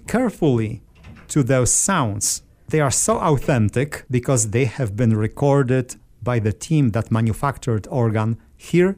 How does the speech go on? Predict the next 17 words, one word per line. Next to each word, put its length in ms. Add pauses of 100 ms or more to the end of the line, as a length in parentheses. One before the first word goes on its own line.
(140)
in 140
Florida. 600 (540)
So 180
one 240
of 140
the 80
summers, 600
they 140
came 380
with 160
the 100
recording 460
crew, 420
with, 240
uh, 420
recording 340
equipment. 580